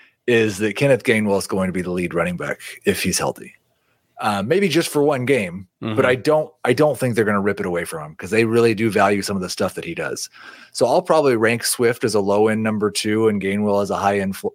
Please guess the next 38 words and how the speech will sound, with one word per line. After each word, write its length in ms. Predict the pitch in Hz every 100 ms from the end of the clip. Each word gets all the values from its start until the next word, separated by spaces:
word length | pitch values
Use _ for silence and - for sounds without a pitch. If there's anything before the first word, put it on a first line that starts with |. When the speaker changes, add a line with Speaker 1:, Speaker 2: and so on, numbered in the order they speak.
| _ 90
Speaker 1:
flex 500 | - 101 120 - -
if 160 | 104 -
they're 140 | 101
both 260 | 95 98 -
back. 400 | 95 117 - - _ _ -
But 240 | 98 95
it, 200 | 107 113
that'll 240 | 110 131 127
be 100 | 127
one 240 | 117 123
of 60 | 113
the 60 |
most 240 | 110 107 127
inter-, 340 | 117 - 110 - _
interesting 380 | 139 113 123 107
things 240 | 117 110
about 220 | 95 101 101
week 160 | 101
three. 300 | - 117 - _ _ _ - - _ _ _
Speaker 2:
At 160 | 202 202
the 60 | 196
very 320 | 262 226 160
least, 340 | 147 147 -
I 60 | 139
feel 160 | 160
pretty 240 | 139 160 135
confident 480 | - 127 127 131 120
that 140 | 123
DeAndre 360 | 127 120 120 117
Swift 220 | 139 -
is 100 | 117
going 200 | 123 120
to 60 | 120
get 140 | 117
more 260 | 117 117 110
than 200 | 113 104
one 260 | 113 113
carry 560 | 110 - 101 110 127 151